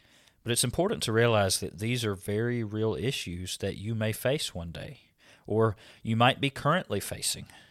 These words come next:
as an everyday Christian. And so these questions are important for us to think about. Number one, what are you going to do, Christian, if your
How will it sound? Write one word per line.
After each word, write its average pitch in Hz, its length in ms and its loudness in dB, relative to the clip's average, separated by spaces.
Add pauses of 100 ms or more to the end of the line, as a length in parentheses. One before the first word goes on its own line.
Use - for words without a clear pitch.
as 101 160 -2
an 101 80 -2
everyday 104 240 2
Christian. - 460 -6 (500)
And - 80 -8
so 107 80 -4
these 123 180 2
questions 98 680 2 (520)
are 92 100 -2
important 101 440 -2
for 92 100 0
us 90 140 -2
to - 80 -8
think - 240 -6
about. 87 300 -12 (320)
Number 135 220 0
one, 90 300 -4 (1200)
what 143 120 -4
are 202 40 0
you 220 80 -6
going 147 240 2
to 107 60 -6
do, 92 460 0 (220)
Christian, 98 420 -4
if 92 220 -6
your 90 340 -4